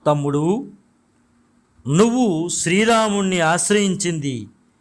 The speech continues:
మన కులాన్ని కాపాడడానికి. పూర్వం నేను నారద మహర్షి నుండి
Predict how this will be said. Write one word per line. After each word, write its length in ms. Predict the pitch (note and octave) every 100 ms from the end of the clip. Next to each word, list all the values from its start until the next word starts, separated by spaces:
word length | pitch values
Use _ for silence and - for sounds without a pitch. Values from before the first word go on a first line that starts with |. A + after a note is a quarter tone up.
| _ _
మన 260 | G2 C#3+ D3+
కులాన్ని 500 | C#3 C#3 D#3+ F3 E3
కాపాడడానికి. 1080 | D3 B2 C3 D#3+ D#3 C#3 C3+ A#2 A#2 F#2+ F2 _ - _ _ _ _ _ _ D#3+
పూర్వం 640 | G3+ C4+ C4 G3+ E3 F#3
నేను 260 | F3+ F#3 E3
నారద 360 | C#3 D3+ F3
మహర్షి 420 | G3+ F#3+ G3 -
నుండి 500 | F#3 F3+ E3 C#3+ A2+